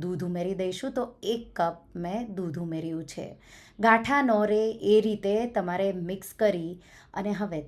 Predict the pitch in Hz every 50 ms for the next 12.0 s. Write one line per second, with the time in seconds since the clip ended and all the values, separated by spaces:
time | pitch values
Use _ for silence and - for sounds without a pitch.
0 | - - - 294 294 - - 220 214 190 214 226 240 226 - - 202 202 202 220
1 | - - 220 220 208 196 214 220 220 226 214 214 208 226 214 214 - 277 302 294
2 | - 233 226 233 233 240 208 196 202 202 175 156 160 160 165 160 160 160 151 175
3 | 208 254 247 185 143 - 156 156 151 151 151 156 160 160 156 - - 160 147 -
4 | - - _ - - - - - - - 262 254 254 262 285 269 226 - 214 220
5 | 220 202 208 214 220 - - - - - - - 226 226 208 220 - - 220 254
6 | 302 302 - - - - _ - 214 202 202 - 214 208 - - - 214 208 202
7 | - - 214 214 196 196 202 202 190 190 190 196 196 202 208 196 214 208 220 226
8 | 220 226 - 202 - - 190 185 185 190 190 196 202 196 - 226 226 220 202 175
9 | 156 156 - - 180 180 180 180 185 180 185 185 185 190 190 196 190 - - 294
10 | 294 - - - - - - - - - 302 320 - - - - 254 240 196 185
11 | 175 160 - 180 180 180 180 175 - - 196 190 185 - - - 202 208 196 165